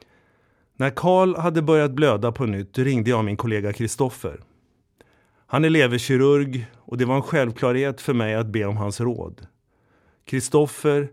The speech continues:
Per och jag diskuterade oss fram till vad vi trodde var den bästa strategin.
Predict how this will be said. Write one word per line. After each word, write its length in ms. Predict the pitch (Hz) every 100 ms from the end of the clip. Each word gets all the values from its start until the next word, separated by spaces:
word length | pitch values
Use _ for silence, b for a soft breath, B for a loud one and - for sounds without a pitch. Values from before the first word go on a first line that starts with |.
| _
Per 340 | 131 123 127
och 120 | 135 131
jag 300 | 107 110 110
diskuterade 580 | 117 - 120 127 117
oss 160 | 120 117
fram 280 | 127 117 117
till 120 | 127
vad 140 | 117
vi 80 | 117
trodde 320 | 117 127 104
var 140 | 113 113
den 140 | 110
bästa 360 | 113 101 - 101
strategin. 720 | - 98 - - 95 92 101